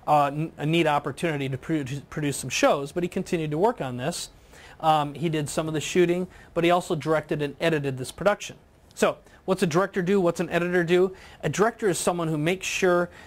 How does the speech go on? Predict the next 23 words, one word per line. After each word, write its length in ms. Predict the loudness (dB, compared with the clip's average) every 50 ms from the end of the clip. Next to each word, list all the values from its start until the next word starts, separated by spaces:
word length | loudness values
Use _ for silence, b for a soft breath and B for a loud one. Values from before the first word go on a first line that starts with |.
| B B
that 300 | 2 2 2 2 -2 -10 -20 -16 -4
they're 200 | 0 2 2 2
gonna 180 | 2 0 0 0
show 320 | 0 0 2 4 4 4
up, 220 | 4 4 2 -2
work 340 | -4 -2 0 2 2 2 2
with 160 | -2 -2 -2
the 80 | -4 -6
talent, 520 | -8 -6 -2 0 2 2 2 0 -2 -4
work 260 | 0 2 2 2 2 0
with 120 | -6 -6
the 60 | -6
camera 480 | -10 -8 -4 0 0 2 2 2 0 -2
people, 540 | -2 -2 -2 -2 0 2 2 2 2 0 B B B B B
make 160 | B -4 -2 -2
sure 240 | 0 0 2 2
everything's 360 | 2 2 2 2 0 0 -2 -4
coordinated 720 | -6 -2 0 2 2 2 0 -2 -2 0 0 -2 -4 -6 B B B B B B
on 240 | 2 4 4 2 -2 -4
a 160 | -4 -4 -4
tactical 680 | -4 -6 -2 0 0 0 0 -2 -4 -6 -4 -2 -2 0
day-to-day 440 | 2 2 2 2 2 2 0 0 0
level, 540 | 2 2 2 2 2 2 0 -2 -4 -4